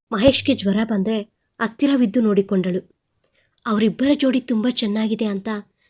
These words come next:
ಶಾಂತಮ್ಮ ಸಹ ನನಗೆ ಹೇಳಿದಳು. ಇಬ್ಬರಿಗೂ ಒಬ್ರಂದ್ರೆ ಒಬ್ಬರಿಗೆ ಇಷ್ಟ ಇದ್ದಂಗಿದೆ.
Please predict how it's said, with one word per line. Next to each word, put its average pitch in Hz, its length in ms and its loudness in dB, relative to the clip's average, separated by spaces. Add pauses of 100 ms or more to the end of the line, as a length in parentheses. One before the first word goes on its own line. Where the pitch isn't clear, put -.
ಶಾಂತಮ್ಮ 247 540 -2
ಸಹ 254 260 -4
ನನಗೆ 220 280 -4
ಹೇಳಿದಳು. 185 680 -2 (280)
ಇಬ್ಬರಿಗೂ 254 720 2 (380)
ಒಬ್ರಂದ್ರೆ 311 500 4
ಒಬ್ಬರಿಗೆ 254 480 2
ಇಷ್ಟ 208 320 0
ಇದ್ದಂಗಿದೆ. 196 680 0